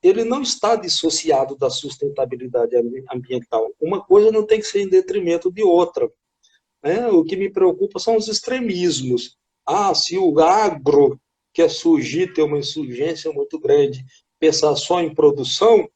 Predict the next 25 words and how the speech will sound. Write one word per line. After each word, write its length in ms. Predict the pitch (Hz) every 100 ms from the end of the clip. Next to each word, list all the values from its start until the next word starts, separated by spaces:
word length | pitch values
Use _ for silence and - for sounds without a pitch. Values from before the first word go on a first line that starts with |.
| _ _ _ _ _
a 100 | -
parte 420 | 175 170 180 - 220
da 160 | 175
sustentabilidade, 1400 | - - - 165 165 147 147 143 139 139 208 233 147 190
ela, 580 | 143 151 180 190 196 196 -
ela 300 | 175 185 185
é 100 | 180
de 120 | 180
alguma 360 | 175 185 180 170
forma 300 | 175 170 185
desmerecida, 1200 | - 320 349 381 359 - - 370 202 - - - _ _ _ _ _ -
ou 200 | 156 156
ela 220 | 165 156
de 100 | 160
alguma 400 | 156 156 156 131
forma 300 | 160 165 170
é 40 |
desprezada. 1000 | 147 160 - - 165 139 123 135 131 120 - _ _ _
Se 140 | - 277
eu 120 | 277
pensar 460 | 220 180 - 160 165
única 360 | 175 226 226
e 40 | 190
exclusivamente 760 | - 160 143 147 139 139 147
ecologicamente, 1300 | 143 151 139 131 131 123 123 127 120 170 220 214